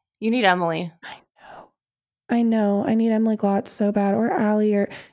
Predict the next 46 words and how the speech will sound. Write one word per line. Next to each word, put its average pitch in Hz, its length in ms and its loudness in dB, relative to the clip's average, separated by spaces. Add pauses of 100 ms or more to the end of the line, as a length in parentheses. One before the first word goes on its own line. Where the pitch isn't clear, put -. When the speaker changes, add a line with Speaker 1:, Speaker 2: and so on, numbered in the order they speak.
(100)
Speaker 2:
any 269 280 2
of 180 100 -2
'em, 165 120 -2
really. 160 220 -2
Speaker 1:
They're 160 120 6
just 254 200 -4
the 226 80 -4
funniest 190 380 -4
people 180 180 -6
in 160 40 -6
the, 156 80 -10
right, 160 180 2
I 143 40 4
was 185 80 -4
gonna 180 120 -6
say 170 100 -6
the 139 80 -14
Glotz 151 280 -2
collectively 160 500 -10
are 165 100 -8
just 156 320 -14
the 156 80 -10
funniest 160 380 -6
people, 156 240 -10
<laughs> - 20 -4
so 170 320 -4 (300)
Speaker 2:
Yeah, 180 140 -2
I 196 40 2
Speaker 1:
anyone. 156 340 2
Speaker 2:
just, 185 120 -8 (440)
yeah, 180 340 -4
I 202 80 0
just 202 180 -4
need 233 140 -2
a 208 60 -4
trip - 240 -6
to - 80 -2
their - 140 -4
house. - 440 -8 (360)
But 208 100 -2
I 214 60 -2
don't 220 100 -4
wanna 185 180 -2
go 170 100 -4
to 196 80 -4
Cincinnati. - 580 -6